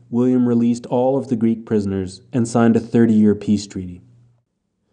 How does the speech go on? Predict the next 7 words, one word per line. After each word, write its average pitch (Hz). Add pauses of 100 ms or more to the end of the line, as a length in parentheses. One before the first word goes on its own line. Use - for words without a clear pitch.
(140)
William's 196
return 151
to 147
Palermo 131
was 107
rightfully 120
triumphal, 101